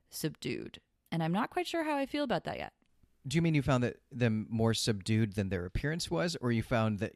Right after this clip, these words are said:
Speaker 2: you feel that Michael Dorn is more terrifying than these guys?
Speaker 1: I'm just used to someone shouting Qapla',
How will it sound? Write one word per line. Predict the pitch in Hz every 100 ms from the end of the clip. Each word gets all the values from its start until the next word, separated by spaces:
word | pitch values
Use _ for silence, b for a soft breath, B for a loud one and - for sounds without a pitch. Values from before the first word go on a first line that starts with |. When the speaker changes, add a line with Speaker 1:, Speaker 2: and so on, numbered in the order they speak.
| -
Speaker 2:
you | 120 110
feel | 127
that | 104 98
Michael | 110 110
Dorn | 95 104 98
is | 95 98
more | 98
terrifying | - 95 92 98 85
than | 85 82
these | 85 -
guys? | 85 - - - B B B
Speaker 1:
I'm | 294
just | 294 320 339
used | 269 277 -
to | 262
someone | - 208 202 190
shouting | 180 - - 196 165 180 170 160
Qapla', | 170 - 160 127 101 -